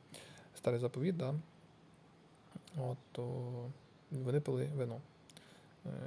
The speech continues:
тому, в принципі, е, можна зробити висновок, що всі євреї, да, так само в Новому Завіті, от, е, Христос пив вино. От.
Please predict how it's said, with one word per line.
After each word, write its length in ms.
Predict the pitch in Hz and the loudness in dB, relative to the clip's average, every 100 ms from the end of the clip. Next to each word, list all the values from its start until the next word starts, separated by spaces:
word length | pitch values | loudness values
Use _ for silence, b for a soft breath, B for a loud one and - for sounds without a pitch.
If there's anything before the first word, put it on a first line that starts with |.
| 139 | -6
тому, 260 | 147 131 135 | -4 0 0
в 320 | 160 160 151 | 0 -2 -4
принципі, 640 | 123 135 147 143 127 120 - - | -2 -2 -2 -2 -2 -2 -4 -6
е, 400 | 143 135 127 123 - - - - - - | -4 -2 -2 -4 -8 -16 -20 -20 -8 2
можна 400 | 131 127 131 127 | 2 2 0 0
зробити 380 | 131 123 127 131 | 0 2 4 4
висновок, 380 | 151 170 156 | 4 -2 -4
що 280 | - - 127 | -6 -4 -2
всі 200 | 127 - | -2 0
євреї, 300 | 127 123 147 | 2 4 2
да, 200 | 135 123 | 2 -2
так 120 | - | -4
само 220 | - 120 120 | -4 -2 2
в 20 | |
Новому 180 | 139 139 | 2 2
Завіті, 340 | 127 127 139 - B B B B - - | 2 -2 -4 -10 B B B B -16 -8
от, 320 | 135 131 - - | -4 -6 -6 -6
е, 200 | - 147 | -6 -6
Христос 380 | - 120 139 147 | -4 2 4 4
пив 160 | - 127 | 0 -2
вино. 260 | 123 123 - - - - - - B B B B B B B - | -2 -6 -10 -20 -20 -20 -20 -20 B B B B B B B -14
От. 280 | - - - | -10 -10 -12